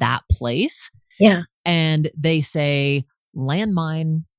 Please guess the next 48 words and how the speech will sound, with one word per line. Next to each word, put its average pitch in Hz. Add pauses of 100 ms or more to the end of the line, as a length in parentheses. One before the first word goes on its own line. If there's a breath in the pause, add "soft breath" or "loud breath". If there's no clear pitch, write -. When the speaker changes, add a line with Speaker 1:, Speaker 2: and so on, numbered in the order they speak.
(260)
Speaker 1:
One 165
of 185
them 196
will 202
Speaker 2:
<laughs> -
Speaker 1:
say, 175
you 208
know, 180
that 190
they 185
realize, 180
because 175 (520 loud breath)
in 214
couples, 226
as 160
so 147
well, 160
oftentimes 143
they 143
get 139
in 135
this 127
patterned 143
conflict. - (460 soft breath)
And 175
it, 160
Speaker 2:
Yes. - (100)
Speaker 1:
it 175 (220)
seems 175
to 156
reoccur. 139
And 151
knowing 214
that's 131
one 147
of 143
the 143
things 139
that 131
they 135
would 127
say 127
when 131
they 131
get 160
into 180
that 170
place, 180